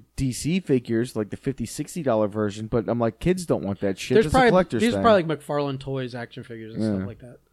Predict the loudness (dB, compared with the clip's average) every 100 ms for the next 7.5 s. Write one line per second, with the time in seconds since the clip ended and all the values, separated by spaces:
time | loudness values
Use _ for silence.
0 | _ _ _ _ -8 -8 -8 -14 -14 -14
1 | -14 -16 -10 -2 0 2 4 6 6 6
2 | 4 4 4 4 0 -2 -2 -4 -2 -4
3 | -4 -6 0 4 6 6 4 2 2 -2
4 | -2 -2 0 -2 -2 -4 -4 -10 -8 -6
5 | -4 -4 -4 -4 -2 0 -2 -4 -4 -6
6 | -4 -2 0 -2 -2 -4 -4 -4 -4 -4
7 | -4 -4 -4 -4